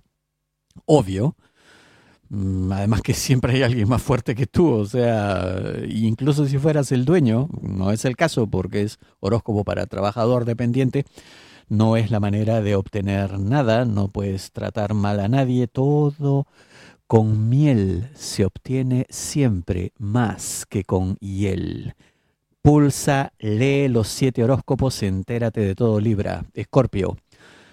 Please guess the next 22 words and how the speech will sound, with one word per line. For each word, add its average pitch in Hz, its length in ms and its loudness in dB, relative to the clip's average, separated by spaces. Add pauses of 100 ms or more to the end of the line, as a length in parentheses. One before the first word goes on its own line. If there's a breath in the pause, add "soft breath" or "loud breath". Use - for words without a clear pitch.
(200 soft breath)
no 180 100 -2
confías 165 600 2
en 113 140 2
tu - 140 -2
capacidad 110 640 -4
de 131 160 -4
agradar, 101 920 -6
de 104 180 -4
conquistar. 101 1080 -6
¿Cómo 190 240 4
recuperarte, 107 1120 -2
Escorpio? 95 680 -4 (600 loud breath)
Lee 139 480 0
todo 170 480 0
lo 165 160 2
que 120 220 -4
tenemos 135 580 0
para 110 240 -2
ti. 131 380 -4
Siete 156 640 -2
horóscopos 131 580 0
diarios. 117 560 -2